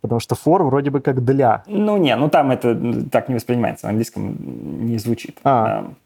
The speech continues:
Speaker 1: ну ладно.
Speaker 2: Но тем не менее, то есть это прям такое вот. И я к чему? Что просто естественно думать, что в год команда работает на руководителя.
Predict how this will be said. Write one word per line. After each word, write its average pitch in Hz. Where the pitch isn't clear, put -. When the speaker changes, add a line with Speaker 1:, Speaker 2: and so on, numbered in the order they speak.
Speaker 1:
ну 151
ладно. 107
Speaker 2:
Но 151
тем 156
не 190
менее, 175
то -
есть -
это 131
прям 127
такое 127
вот. 104
И 170
я 160
к 160
чему? 175
Что -
просто 143
естественно 156
думать, 135
что -
в 123
год 139
команда 180
работает 147
на 135
руководителя. 123